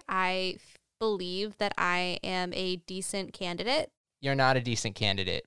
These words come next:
Speaker 2: because you would take it way too seriously.
Speaker 1: Yeah, I feel like they would love that. And I would not deliver. I would not be very good, but I would take it so seriously and I would be so mad at myself for failing.
Speaker 2: I know. They want, they, they want it to be a good time.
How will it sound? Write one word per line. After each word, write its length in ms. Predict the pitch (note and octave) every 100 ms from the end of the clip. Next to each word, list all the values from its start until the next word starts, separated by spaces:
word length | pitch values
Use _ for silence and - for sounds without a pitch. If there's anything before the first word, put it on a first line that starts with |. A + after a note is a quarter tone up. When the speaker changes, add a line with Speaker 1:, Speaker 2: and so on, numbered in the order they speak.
| _
Speaker 2:
because 400 | A#2 B2+ A#2 G2+
you 100 | A#2
would 120 | A#2
take 260 | - A#2 A2
it 260 | A2 G#2+
way 180 | A2+ G#2+
too 160 | A2 G#2
seriously. 680 | - E2+ - - - C3 - _ -
Speaker 1:
Yeah, 200 | B3 G#4+
I 120 | B3
feel 180 | A3+ D#4
like 180 | F4 F4
they 120 | E4
would 140 | D#4 C4+
love 300 | F#3+ F#3+ C4+
that. 320 | A3+ - - - _ _ _
And 80 | C#4
I 100 | C#4
would 140 | D4+
not 400 | B3+ A3+ C4+ -
deliver. 600 | A#3+ G#3+ B3+ A#3 B2+ G#3+ -
I 140 | A3+
would 120 | B3+ A3
not 300 | G3 G3+ A#3+
be 120 | B3+
very 260 | A3+ A3
good, 340 | A3 B3 A3 - _
but 120 | A3
I 180 | G3 G#3
would 280 | A3+ B3 D#4
take 220 | A3+ G#3
it 80 | A3
so 160 | A3 G#3+
seriously 420 | G3 G3 G#3+ G3+
and 80 | G#3+
I 40 | B3
would 160 | A3+
be 160 | - G#3+
so 560 | - - G#3+ G#3+ A3+ -
mad 420 | G#3 G#3 G#3 A3+
at 100 | A#3+
myself 420 | G#3 F#3+ F#3+ F#3+
for 120 | - F#3+
failing. 640 | G#3+ A3 F#3+ G3 A3 A3 _ _ -
Speaker 2:
I 80 | D3+
know. 300 | F#3+ B2 A2
They 200 | B2+ D3+
want, 360 | F#3 F#3 F3 -
they, 500 | D3+ D#3+ D#3+ D#3 D3
they 160 | C#3 D3+
want 220 | D3 D#3
it 60 | D#3+
to 100 | D#3+
be 140 | D3
a 60 | C3
good 180 | B2 A2
time. 480 | G#2+ F#2+ G2 A#2